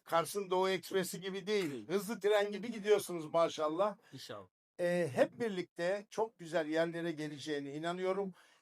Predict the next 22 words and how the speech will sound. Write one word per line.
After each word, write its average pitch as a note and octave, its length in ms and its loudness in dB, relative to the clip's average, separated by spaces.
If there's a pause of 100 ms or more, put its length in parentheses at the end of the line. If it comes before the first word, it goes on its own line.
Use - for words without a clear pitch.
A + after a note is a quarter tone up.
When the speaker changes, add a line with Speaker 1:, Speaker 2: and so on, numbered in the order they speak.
(140)
Speaker 1:
Ee, E3+ 380 0
inanıyorum A3 580 0
ki E3 180 -12
gelecek G3 520 -2
beş G#3 300 2
yılda C#3+ 420 -2
önündeki G#3+ 540 -4
küçük - 440 -10
ibaresi E3+ 520 0
kalkacak. G3 720 4 (680)
Türkiye F#3 580 -2
Butik F3 420 -6
Oteller F3 520 0
Federasyonu F#3+ 720 2
olacak. G#3 440 4 (200)
Bunun B3 320 2
için B3+ 240 -2
de C#4 140 8
bir B3+ 180 12
alkışlar A3+ 560 10
rica G3+ 260 8
ediyorum. F#3 380 0